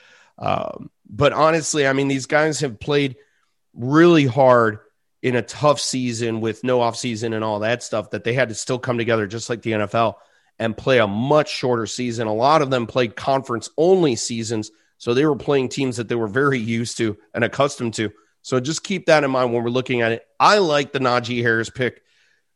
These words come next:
I don't know if he falls that far. I think that there are plenty of other teams we would have to trade up, I think, in order to get Najee Harris. I think it's gonna be him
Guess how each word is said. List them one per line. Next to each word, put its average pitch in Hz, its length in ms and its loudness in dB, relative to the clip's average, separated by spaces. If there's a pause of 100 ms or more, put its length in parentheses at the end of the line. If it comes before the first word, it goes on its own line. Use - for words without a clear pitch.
(160)
I 175 200 6
don't 202 260 8
know 160 160 6
if 147 140 2
he 156 100 -4
falls 131 460 0
that 120 340 2
far. - 520 -6
I 123 100 0
think 123 260 -6
that 127 160 -2
there 127 140 2
are 117 100 2
plenty 156 380 2
of 160 100 0
other 151 200 2
teams 135 300 -6
we 156 140 -2
would 196 140 4
have 147 140 2
to 127 80 -10
trade 131 360 -2
up, 120 180 0
I 123 80 -2
think, 120 300 -6
in 113 80 -4
order 117 280 0
to 110 140 -10
get 104 380 -4
Najee 156 380 -2
Harris. 175 260 -4 (500)
I 135 80 4
think 160 140 2
it's 160 100 -2
gonna 139 160 -2
be 127 80 -2
him 160 380 2